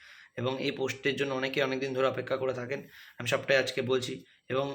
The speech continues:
আপনারা যারা দীর্ঘদিন ধরে আমার চ্যানেলে যুক্ত আছেন তারা খুব ভালো করে জানেন যে যথাসাধ্য জেনুইন এবং অথেন্টিক ম্যাটেরিয়ালস আমি আমার চ্যানেলে সাপ্লাই করি।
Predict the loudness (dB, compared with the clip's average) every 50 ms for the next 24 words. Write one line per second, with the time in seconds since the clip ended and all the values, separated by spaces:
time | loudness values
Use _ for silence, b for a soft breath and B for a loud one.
0 | -6 -6 -6 -2 0 2 4 4 6 6 6 6 4 4 2 2 2 2 2 2
1 | 0 -2 0 0 2 2 2 0 0 0 0 -2 0 0 0 0 0 0 -2 -4
2 | -6 -4 -2 -2 -2 -2 -2 -4 -4 -4 -2 -2 -4 -4 -2 0 0 2 2 2
3 | 0 0 0 -2 -4 -6 -6 -8 -6 -6 -6 -4 -4 -4 -4 -4 -4 -2 -4 -4
4 | -4 -6 -12 _ -10 -4 2 2 2 4 2 2 2 0 0 0 0 -2 -2 -2
5 | -2 -4 -4 -2 -4 -6 -6 -6 B B B B B B B B B -2 0 2
6 | 4 6 6 6 6 4 2 0 0 -2 -2 -2 -2 -2 -2 -2 0 -2 -2 -2
7 | -4 -6 -6 -6 -6 -6 -6 -8 -8